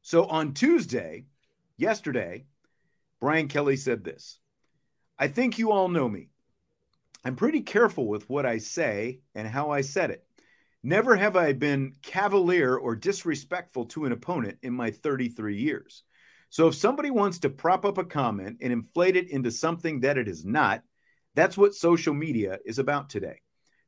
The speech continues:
I have nothing but the utmost respect for," Florida State coach Mike Norvell, "I know who the opponent was. It's just not in my background or nature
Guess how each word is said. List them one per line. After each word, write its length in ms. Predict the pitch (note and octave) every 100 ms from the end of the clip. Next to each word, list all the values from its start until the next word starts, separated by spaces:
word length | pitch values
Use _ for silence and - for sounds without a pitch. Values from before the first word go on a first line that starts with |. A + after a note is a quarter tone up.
| -
I 80 | E3
have 180 | F3+ C3
nothing 420 | C#3 A#3+ C4 B3
but 200 | A3 G3+
the 180 | E3+ E3+
utmost 460 | E3+ - G3 F#3+
respect 640 | F#3 D#3+ D3 F#3+ D3+ C#3 -
for," 380 | C#3 C#3 B2+ B2+ - _ _ _ _ _
Florida 240 | A2 G#2
State 260 | - G#2 F2
coach 260 | - F2+ -
Mike 160 | - G2+
Norvell, 480 | F2+ F2 A#2+ C3 C#3+ - _ _ _ _ _ _ - -
"I 120 | D3
know 240 | E3 G3
who 380 | D#3+ G3+ G3 F3 - _ _ _ _
the 120 | C#3
opponent 440 | D3+ - F3 F3 E3+
was. 460 | C#3+ A#2+ E2 - - _ _ -
It's 220 | C3+ C#3
just 440 | G#2 G2+ A3 A#3+
not 220 | F#3 G3 G3
in 80 |
my 140 | F#3 E3+
background 600 | C#3 D#3+ F#3+ D3 D#3+ D#3+
or 140 | - B2
nature 560 | A#2+ C#3 C3+ C3 C3